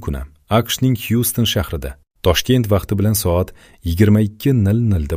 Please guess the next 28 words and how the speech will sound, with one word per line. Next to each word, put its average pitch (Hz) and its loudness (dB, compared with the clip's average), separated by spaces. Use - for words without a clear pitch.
boshlanadi. 71 -10
Bahsni 107 2
marokashlik 117 0
hakam 117 2
Jalol 120 4
Jayid 98 2
boshqarib 73 -4
boradi. 71 -8
Ikkinchi 113 0
tur 143 0
uchrashuvlari 110 0
oldidan 98 0
K 120 4
guruhida 110 0
Kolumbiya 117 2
terma 113 2
jamoasi 101 2
uch 139 0
ochko 123 0
jamg'argan 92 0
holda 113 0
yetakchilik 82 -2
qilmoqda. 76 -12
Portugaliya 92 2
va 92 2
Kongo 92 -2
D 87 -2
R - -16